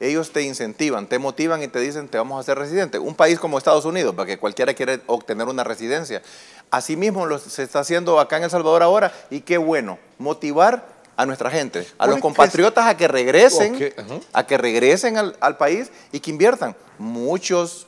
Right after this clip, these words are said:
Speaker 1: compatriotas
Speaker 2: Bueno, ahí está la ley que hablé al inicio, al cierre del bloque anterior, ¿no?
Speaker 1: Sí, así es.
Speaker 2: Que aprobó la Asamblea Legislativa.
Speaker 1: Correcto.
Speaker 2: Como
Speaker 1: Y
Speaker 2: un incentivo para todo aquel que quiera regresar bajo el sueño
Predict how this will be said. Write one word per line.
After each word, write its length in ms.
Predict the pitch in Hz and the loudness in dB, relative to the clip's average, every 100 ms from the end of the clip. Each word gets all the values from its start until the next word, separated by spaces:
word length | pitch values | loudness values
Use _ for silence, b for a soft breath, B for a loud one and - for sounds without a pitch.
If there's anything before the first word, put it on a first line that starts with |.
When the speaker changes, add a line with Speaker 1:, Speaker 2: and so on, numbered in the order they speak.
| - | -10
Speaker 1:
compatriotas 640 | 127 120 113 123 143 165 | -6 -4 -2 -2 0 2
Speaker 2:
Bueno, 140 | 156 - | 2 0
ahí 160 | 131 | -4
está 180 | 139 196 | -2 -2
la 140 | 202 | -2
ley 400 | 120 165 180 113 - | 0 2 0 -2 -6
que 720 | 113 104 101 95 95 92 - | -2 -2 -2 -4 -6 -10 -12
hablé 480 | 113 98 98 113 123 | -10 -8 -6 -6 -4
al 120 | 110 98 | -4 -6
inicio, 580 | 98 113 - 104 95 107 | -10 -12 -12 -12 -8 -8
al 640 | 92 90 90 92 87 - - | -10 -12 -16 -18 -18 -20 -10
cierre 320 | 123 117 107 | -6 -6 -8
del 140 | 92 | -10
bloque 280 | 95 113 110 | -6 -6 -6
anterior, 380 | 98 90 127 208 | -10 -8 -6 -6
¿no? 200 | 95 110 | -8 0
Speaker 1:
Sí, 160 | 190 254 | 2 4
así 260 | 127 117 123 | 2 0 0
es. 100 | 208 | 2
Speaker 2:
Que 60 | |
aprobó 300 | - 113 113 | 0 -2 -2
la 120 | 131 | 0
Asamblea 340 | 117 107 104 120 | -2 -4 -4 -4
Legislativa. 560 | 104 98 92 202 226 | -6 -8 -8 -8 -4
Speaker 1:
Correcto. 500 | 127 160 196 226 147 | 0 2 2 -2 -4
Speaker 2:
Como 140 | 117 120 | -2 0
Speaker 1:
Y 40 | |
Speaker 2:
un 80 | 139 | -2
incentivo 560 | 160 156 135 165 175 156 | -4 -8 -8 -2 -2 0
para 220 | 143 - | -2 -2
todo 160 | 165 | -2
aquel 240 | 165 175 139 | -2 0 -2
que 140 | 120 | -4
quiera 240 | 107 147 151 | -4 0 0
regresar 420 | 151 143 160 135 | 0 0 0 2
bajo 220 | 107 107 | 0 -2
el 80 | 98 | -4
sueño 420 | 143 151 120 135 | -2 -2 -2 -8